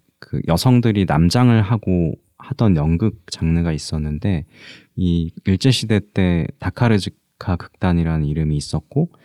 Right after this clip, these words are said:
그 해방 이후에는 국극이라는 이름으로 되게 큰 인기를 얻었었대요. 그 당시에 한 사십 년대부터 오륙십 년대까지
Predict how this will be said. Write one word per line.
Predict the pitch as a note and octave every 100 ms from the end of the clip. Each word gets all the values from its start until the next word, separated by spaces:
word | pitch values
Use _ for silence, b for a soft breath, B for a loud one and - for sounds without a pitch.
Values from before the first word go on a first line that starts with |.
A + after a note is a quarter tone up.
| b b b
그 | - E2+
해방 | C3+ C#3+ A2+
이후에는 | F2+ F#2+ F#2+ F2+
국극이라는 | F2 F#2 - D#3 C#3+ B2 G#2+ G2 E2
이름으로 | D#2 E2+ E2 D#2+ D2+ -
되게 | F2
큰 | F#2+ - C#3
인기를 | G#2 E2+ - F#2 E2+ D2
얻었었대요. | D2 E2+ - D#2+ - D#2+ F#2+
그 | F2 -
당시에 | D#2+ D#2 D#2 - E2 - _
한 | F2+ E2
사십 | - A2+ -
년대부터 | A2 G2 E2+ E2 D2+ - D#2 D2+
오륙십 | E2 E2 - -
년대까지 | D#2 D2+ D#2 - D#2 C#2+ C#3